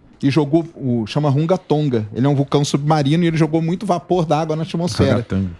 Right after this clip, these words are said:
Speaker 1: Demorou quase dois anos pra essa erupção dele causar um efeito na atmosfera.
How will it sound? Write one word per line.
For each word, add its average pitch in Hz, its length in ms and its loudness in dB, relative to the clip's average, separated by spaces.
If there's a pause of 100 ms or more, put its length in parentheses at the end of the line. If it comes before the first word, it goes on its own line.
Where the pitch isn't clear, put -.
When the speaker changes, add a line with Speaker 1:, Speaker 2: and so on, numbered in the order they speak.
Speaker 1:
Demorou 147 680 2 (320)
quase 226 320 -2
dois 165 460 0
anos 143 540 -2 (160)
pra 143 300 0
essa 240 320 0
erupção 170 460 0
dele 151 220 0
causar 156 340 0
um 175 140 0
efeito 170 460 -2
na 160 80 0
atmosfera. 160 640 -2